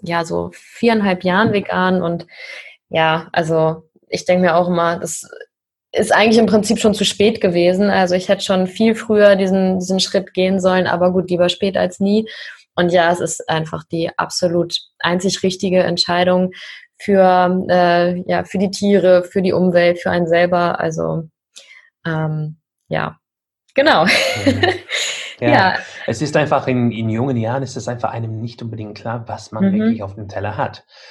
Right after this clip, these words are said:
Speaker 1: Ja.
Speaker 2: Und, ähm, man denkt von irgend-, also ich, ich, ich zumindest, ne, dachte an, äh, diese Familienbauernhof, wo man seine Kühe lieb hat und wo man seine Schweine super lieb füttert.
Speaker 1: Mhm.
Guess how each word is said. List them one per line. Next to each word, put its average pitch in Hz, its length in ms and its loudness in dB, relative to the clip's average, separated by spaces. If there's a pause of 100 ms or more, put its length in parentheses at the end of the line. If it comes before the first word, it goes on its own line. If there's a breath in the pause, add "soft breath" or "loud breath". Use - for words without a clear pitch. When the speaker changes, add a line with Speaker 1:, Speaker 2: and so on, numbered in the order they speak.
(240 loud breath)
Speaker 1:
Ja. 175 160 2
Speaker 2:
Und, 92 260 -8
ähm, 95 540 -8
man 98 200 -6
denkt 107 280 -4 (340)
von 98 240 -2
irgend-, 113 240 -8
also 107 180 -4
ich, 123 200 -6
ich, 120 140 -4
ich 131 260 -6
zumindest, 90 480 -8
ne, 101 140 -6
dachte 104 340 -4
an, 98 280 -4 (400 loud breath)
äh, 101 220 -2
diese 101 320 -4
Familienbauernhof, 110 1800 -2
wo 98 140 -6
man 95 400 -6
seine 98 260 -6
Kühe 120 400 -2
lieb 127 260 -8
hat - 280 -4
und 101 340 -10
wo 101 80 -10
man 95 260 -6
seine 95 440 -8
Schweine 113 640 -4
super - 240 -18
lieb 208 240 -10
füttert. 208 320 0
Speaker 1:
Mhm. 208 80 -6